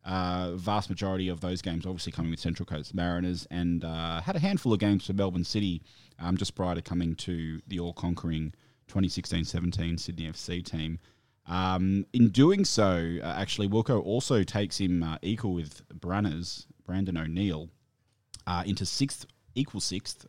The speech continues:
uh, on the all-time Sydney F C appearance list. So next week,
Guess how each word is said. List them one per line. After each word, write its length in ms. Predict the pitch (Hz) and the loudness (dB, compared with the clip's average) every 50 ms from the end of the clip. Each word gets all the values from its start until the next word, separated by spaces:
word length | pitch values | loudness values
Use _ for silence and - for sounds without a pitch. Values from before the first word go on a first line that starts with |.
| - | -10
uh, 160 | - 87 87 - | -8 -6 -6 -6
on 100 | - 92 95 | -4 -2 -2
the 100 | 95 - | -2 -2
all-time 440 | - 113 127 131 - - 85 87 85 | -2 -2 -4 -2 -2 -2 -2 0 0
Sydney 260 | - 95 85 87 82 | -2 -2 -2 -2 -2
F 100 | 80 - | -2 -4
C 380 | - - 92 92 92 95 92 - | -4 -4 -4 -4 -4 -4 -6 -8
appearance 460 | - - - 131 190 240 170 - - - | -10 -6 -4 -4 -4 -2 -4 -4 -6 -8
list. 260 | - - - - - | -10 -12 -12 -10 -8
So 380 | - - 92 92 92 92 90 90 - - - - - - - - - - - _ _ _ _ _ _ _ _ _ _ _ _ _ _ _ _ _ _ - | -6 -4 -2 -2 -2 -2 -2 -4 -6 -8 -16 -20 -20 -20 -20 -20 -20 -20 -20 _ _ _ _ _ _ _ _ _ _ _ _ _ _ _ _ _ _ -8
next 300 | 104 101 143 - - - | -4 -2 -2 -2 -2 -2
week, 360 | 87 92 143 233 - - - | 0 0 0 0 -4 -10 -18